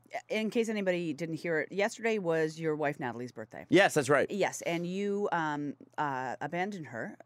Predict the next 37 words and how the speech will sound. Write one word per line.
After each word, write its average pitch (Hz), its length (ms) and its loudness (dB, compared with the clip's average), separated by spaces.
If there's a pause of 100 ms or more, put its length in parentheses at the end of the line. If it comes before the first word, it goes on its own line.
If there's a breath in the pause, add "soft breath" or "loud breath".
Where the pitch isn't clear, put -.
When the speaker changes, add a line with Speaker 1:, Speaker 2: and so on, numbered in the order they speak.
(160)
Speaker 1:
on 147 180 -4
the 147 80 -4
night 131 260 -2
of 127 120 -6
her 135 100 -12
birthday 123 300 -8
for 156 100 -14
the 208 60 -4
Leafs 339 200 -2
game. 87 280 -10 (100)
Speaker 2:
Mm-hmm. 101 180 0
Speaker 1:
Now, 311 140 4
we 339 160 0
went 339 240 2
through 208 240 0
it. 208 140 -2
You're, 196 340 2 (160)
you 196 220 2
obviously, 170 320 0
you 156 100 -4
have 147 120 -6
a 127 40 -12
hockey 185 320 -2
podcast. 190 560 -2
It 196 40 -6
was 202 120 -6
what 226 160 -2
you 196 80 -6
needed 147 340 -6
to - 120 -20
do. 113 140 -10 (1160 soft breath)
And 202 160 0
you 202 80 0
shouldn't 185 340 0
turn 135 200 -4
down 113 180 -8
that 113 160 -10